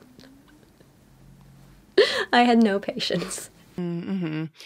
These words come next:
Speaker 2: Now, I think back to when I was single. So I got married at thirty, and I, I grew up in a Christian church, grew up in a Christian family, but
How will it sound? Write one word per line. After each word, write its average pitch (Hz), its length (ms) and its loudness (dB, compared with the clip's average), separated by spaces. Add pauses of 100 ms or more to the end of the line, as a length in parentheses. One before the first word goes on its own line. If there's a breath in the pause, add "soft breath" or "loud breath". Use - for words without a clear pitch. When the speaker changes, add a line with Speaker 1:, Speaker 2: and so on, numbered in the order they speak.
(200 soft breath)
Speaker 2:
Now, 202 80 2
I 190 60 2
think 233 180 2
back 170 220 2
to 190 120 0
when 170 100 4
I 156 240 2
was 151 160 -2
single. 151 360 -2
So 160 140 -2
I 156 40 -2
got 170 140 0
married 165 240 2
at - 200 -4
thirty, 156 680 0
and 156 360 -2 (420 soft breath)
I, 185 680 4 (380)
I 202 540 2 (140)
grew 302 240 2
up 302 120 -2
in 269 120 4
a 247 60 0
Christian 240 500 0
church, 220 540 2
grew 208 100 4
up 208 80 0
in 214 80 0
a 202 40 0
Christian 208 340 -2
family, 190 440 2
but 170 240 2